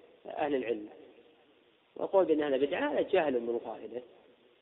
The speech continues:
كيف يكون بدعة وقد أفتى به جمع من الصحابة والتابعين وأكابر أهل العلم،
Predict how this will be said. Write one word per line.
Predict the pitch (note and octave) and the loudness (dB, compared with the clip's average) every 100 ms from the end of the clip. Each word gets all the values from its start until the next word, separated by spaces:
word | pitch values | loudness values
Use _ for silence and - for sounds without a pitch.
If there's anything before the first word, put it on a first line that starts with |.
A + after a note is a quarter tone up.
| _ _ _ _ _ _ - | _ _ _ _ _ _ -10
كيف | E3+ | 0
يكون | D#3+ C#3 C3+ | 2 2 2
بدعة | D3+ E3+ | 2 2
وقد | F3 D3+ | 0 -2
أفتى | D3+ - | -2 -2
به | C3+ C#3 C#3+ | -2 0 2
جمع | C#3+ A#2 | 0 0
من | B2 | -4
الصحابة | A#2 B2+ C3 C#3 B2+ - | -6 -6 0 0 0 -8
والتابعين | G#2+ A2 C#3 C3 A#2+ C#3+ C3+ A#2 | -12 -4 -2 -2 -2 0 -2 -4
وأكابر | A2+ D#3 D3+ D3 D3 | -6 0 0 2 2
أهل | |
العلم، | C#3+ C#3 F#3 | 2 4 4